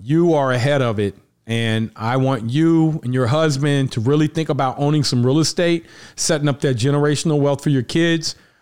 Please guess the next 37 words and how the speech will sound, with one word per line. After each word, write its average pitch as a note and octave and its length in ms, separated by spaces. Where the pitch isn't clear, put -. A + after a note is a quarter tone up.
And, B2+ 360
um, A#2 600
you C3+ 120
know, C#3 80
if - 100
there's C#3+ 180
ever D3+ 180
anything C#3+ 320
I C#3+ 120
can D3 180
do, D3 360
I'm B2+ 200
not C3+ 180
too C#3+ 100
far C#3+ 280
away. C3+ 580
I'll B2+ 80
show - 200
you C3+ 140
guys, C3 460
you D3 80
know, C3+ 80
we C3 120
got C3 160
a B2+ 40
hotel C3+ 420
right C3 160
up C3 120
the B2 60
street C#3+ 280
from C#3+ 160
you. C#3 300
We B2+ 100
got B2 300
hotels C#3 540
and, B2 160
well, B2+ 460